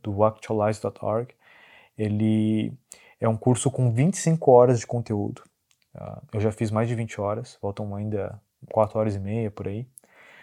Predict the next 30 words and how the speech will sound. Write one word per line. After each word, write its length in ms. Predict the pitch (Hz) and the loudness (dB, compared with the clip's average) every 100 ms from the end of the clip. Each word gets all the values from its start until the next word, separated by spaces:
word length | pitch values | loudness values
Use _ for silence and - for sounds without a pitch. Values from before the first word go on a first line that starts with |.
| - | -20
São 240 | - 120 117 | -2 -2 0
trinta 240 | 131 185 | -2 -2
e 40 | |
cinco 300 | 165 156 - - | -2 -4 -8 -4
conceitos 880 | 139 135 - 123 160 170 160 - - | -2 0 2 4 4 0 -4 -6 -4
e 80 | 131 | -4
trinta 380 | 127 - 180 190 | -4 -2 0 0
e 40 | |
cinco 340 | 165 - 147 151 | -2 -4 -6 -2
exercícios 880 | 139 127 - 139 143 - 139 - - _ - _ - | 0 -2 -2 -4 -4 -8 -14 -14 -20 _ -20 _ 4
que 60 | |
demandam 480 | 139 131 143 151 156 | 6 6 6 4 4
muita 420 | 139 139 170 170 | 6 8 8 6
reflexão, 680 | 139 127 117 - - 113 107 | 2 2 0 -2 -4 -4 -4
muito 320 | 113 135 175 | 0 2 2
tempo 180 | - 135 | 2 2
pra 120 | 147 | 2
fazer. 340 | 131 113 104 104 | 2 2 2 0
Pra 80 | 107 | -2
você 180 | 110 | -6
ter 180 | - 143 | -2 0
uma 120 | 127 | 0
ideia, 360 | 113 120 135 123 - | 4 6 6 0 -12
tem 140 | - 120 | -4 0
um 160 | 135 | 2
exercício 480 | 156 127 113 123 - | 4 2 0 -4 -2
ali 160 | 113 127 | -2 0
que 120 | 123 | 4
era 220 | 113 120 | 4 4
sobre 480 | 110 - 117 113 | 0 -2 -2 0